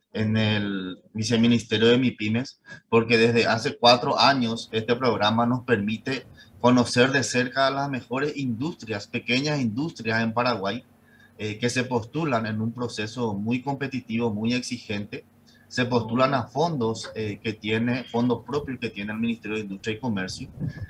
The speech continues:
eh, a través de este programa. Eh, las mipymes seleccionadas pueden beneficiarse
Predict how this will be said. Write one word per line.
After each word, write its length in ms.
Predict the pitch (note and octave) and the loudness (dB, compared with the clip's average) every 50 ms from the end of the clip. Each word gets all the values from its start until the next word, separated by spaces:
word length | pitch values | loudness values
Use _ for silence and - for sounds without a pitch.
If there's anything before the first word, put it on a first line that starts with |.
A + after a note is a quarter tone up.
| - - _ - | -14 -16 _ -8
eh, 120 | G#2 G#2 | -4 -2
a 140 | F2+ G#2+ G#2+ | -2 0 0
través 320 | - A2 G2+ F#2+ G2+ A2+ | 2 2 2 4 2 2
de 100 | A#2+ A2+ | 2 0
este 200 | G2+ - - B2 | 0 -2 -4 -6
programa. 600 | - - C3 A#2+ G2+ G2 G2+ G#2+ A2+ B2 C#3+ - - - - - _ _ _ - | -6 -4 -4 -2 0 0 0 0 0 -2 -4 -8 -12 -18 -20 -20 _ _ _ -10
Eh, 200 | G#2+ G#2 G#2 G2 | -8 -6 -6 -4
las 160 | A2 A2+ A2+ | -4 -2 -2
mipymes 520 | A#2 A2+ G#2 - G#2+ A2+ A#2 B2+ B2+ - | -2 -2 -4 -4 -4 -2 -2 -2 -2 -2
seleccionadas 800 | C3 B2+ C3 C3 B2+ - A#2+ A2 G2+ A2 A#2+ B2+ B2 A2+ G#2+ G#2+ - | -4 -4 -4 -4 -6 -6 -6 -6 -2 -2 0 0 0 0 -2 -2 -6
pueden 300 | G#2+ G#2+ A2 A2+ A#2 A#2 | -6 -4 -2 -2 -2 -2
beneficiarse 880 | A#2 A#2+ A#2+ A#2+ - A#2+ G#2+ - - A2 G#2+ A2 A2+ A2+ - B2+ C3 | -2 -2 -4 -4 -4 -6 -8 -6 -4 -2 0 0 0 -2 -6 -10 -12